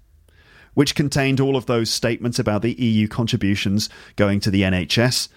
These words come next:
They've been wiped. The website's been, all of that stuff's been removed from the website. I wonder why. Now, why would they remove all of those promises? I wonder. Now, I mean, this all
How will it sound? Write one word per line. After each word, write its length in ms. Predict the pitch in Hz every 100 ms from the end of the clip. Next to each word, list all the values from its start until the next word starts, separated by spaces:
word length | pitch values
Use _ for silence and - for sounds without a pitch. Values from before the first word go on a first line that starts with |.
| _ -
They've 160 | 170
been 160 | 180 175
wiped. 400 | 214 131 - -
The 100 | 135
website's 520 | 147 139 143 135 127
been, 400 | - 131 123 - -
all 120 | 185 175
of 60 |
that 160 | 139 117
stuff's 240 | 147 -
been 180 | - 131
removed 520 | 127 127 110 92 - _ _ _ _ _ _
from 160 | - 117
the 80 | 107
website. 440 | 104 - 95 -
I 80 | 139
wonder 380 | 135 156 196 196
why. 400 | 160 110 101 92 - _ _ _ _ _ -
Now, 140 | 135 139
why 340 | 135 185 220
would 240 | 214 202 160
they 160 | 147
remove 400 | 143 139 127 110
all 120 | 117
of 100 | 113
those 200 | 110 110
promises? 640 | 107 107 98 - 80 85 - _ _ _ _ _ _ _ _ _ _
I 100 | -
wonder. 420 | 104 90 82 78 - _ _ _ -
Now, 380 | - 143 143 - -
I 60 |
mean, 160 | 156 160
this 240 | 196 -
all 240 | 202 185